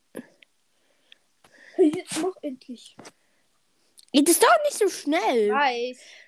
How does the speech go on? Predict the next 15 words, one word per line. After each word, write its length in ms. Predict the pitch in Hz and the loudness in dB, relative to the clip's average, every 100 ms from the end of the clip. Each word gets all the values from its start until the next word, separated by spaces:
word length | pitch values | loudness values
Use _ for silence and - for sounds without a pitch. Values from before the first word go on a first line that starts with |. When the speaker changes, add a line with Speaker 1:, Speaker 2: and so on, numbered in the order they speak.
| - | 0
Speaker 2:
Das 220 | 311 330 | 2 2
ist, 240 | 381 349 - | 0 -2 0
das 160 | 330 330 | 0 0
ist 200 | 320 285 | -2 -2
der 160 | 240 | 0
Hase 280 | 269 285 269 | 0 -2 -4
mit 160 | 254 262 | -12 -12
den 120 | 254 | -16
Stat-, 300 | - 226 214 - - 233 - | -14 -16 -14 -18 -14 -16 -14
Statistiken 1040 | - - 226 220 269 240 - 240 269 262 | -14 -4 -4 -2 -6 -6 -8 -4 0 0
deines 320 | 233 208 208 - | 0 -4 -6 -8
Podcasts. 800 | 202 - 202 185 180 - - _ _ _ _ _ - _ 50 _ _ _ _ _ _ _ _ _ _ - | -10 -8 -12 -10 -10 -12 -14 _ _ _ _ _ -20 _ -20 _ _ _ _ _ _ _ _ _ _ -2
<laughs> 0 | 294 - - 254 - - _ - - - | -2 -2 -4 -6 -8 -20 _ -20 -14 -2
Speaker 1:
Echt 320 | 294 - 330 | -2 -2 -4
jetzt? 520 | 349 370 - - | -4 -4 -10 -20